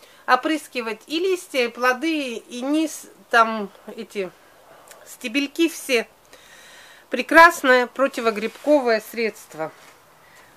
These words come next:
Раз в десять дней зайдете в теплицу или там в открытый грунт, сделайте опрыскивание, и это считается прекрасной профилактикой.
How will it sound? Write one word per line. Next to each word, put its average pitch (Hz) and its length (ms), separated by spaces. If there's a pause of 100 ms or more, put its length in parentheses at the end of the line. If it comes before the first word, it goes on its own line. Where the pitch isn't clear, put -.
(300)
Раз 311 300
в 254 100
десять 247 400
дней 320 360 (360)
зайдете 226 640
в - 100
теплицу 262 540
или 226 140
там 202 180
в 202 40
открытый 254 420
грунт, 226 360 (400)
сделайте 285 640
опрыскивание, 226 760
и - 140
это 262 220
считается 277 640
прекрасной 233 720
профилактикой. 254 960